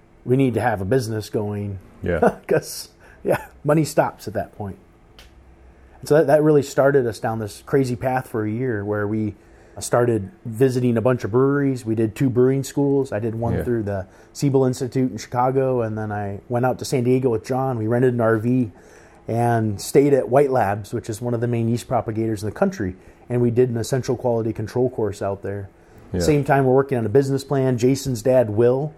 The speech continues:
Speaker 1: uh, we called him our, our business Jesus. He was long career in U P S, worked as a chief operating officer, C E O of other companies. And he came down one weekend and spent a whole weekend helping us start to work on our business plan.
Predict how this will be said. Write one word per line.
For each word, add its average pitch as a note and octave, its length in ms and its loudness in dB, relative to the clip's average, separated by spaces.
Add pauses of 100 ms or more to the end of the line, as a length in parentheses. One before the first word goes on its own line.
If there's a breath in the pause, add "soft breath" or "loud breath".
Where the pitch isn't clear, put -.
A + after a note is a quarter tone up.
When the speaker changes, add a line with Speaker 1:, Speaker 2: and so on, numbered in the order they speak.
(120)
Speaker 1:
uh, G2 80 -4
we A2+ 80 -4
called A#2 240 2
him A2+ 160 -2
our, G#2+ 340 -2
our A2 100 -2
business B2 400 2
Jesus. B2+ 600 -2 (240)
He B2+ 160 0
was A#2+ 360 2 (340 soft breath)
long C3+ 200 4
career C3 520 2
in A2 580 -4 (140)
U C3+ 120 0
P B2 220 0
S, - 400 -2 (100)
worked A#2+ 280 -4
as G#2 100 -4
a G#2 80 -6
chief B2+ 220 -4
operating D3 420 2
officer, C3+ 420 0
C B2 300 0
E B2+ 60 4
O C3 100 2
of A2+ 120 2
other C3 180 0
companies. C3+ 480 -4 (400 loud breath)
And C#3+ 60 4
he D#3+ 80 2
came E3+ 160 4
down D3+ 160 4
one C#3 100 4
weekend C3+ 320 2
and G#2+ 100 -4
spent A#2 140 -2
a G#2 60 -2
whole C#3 120 4
weekend A2 540 0
helping A#2 300 -2
us G2+ 100 -6
start A#2+ 280 0
to B2 40 2
work A#2+ 220 0
on A2 100 -4
our G#2 180 -4
business G#2+ 480 -2
plan. F#2 380 -8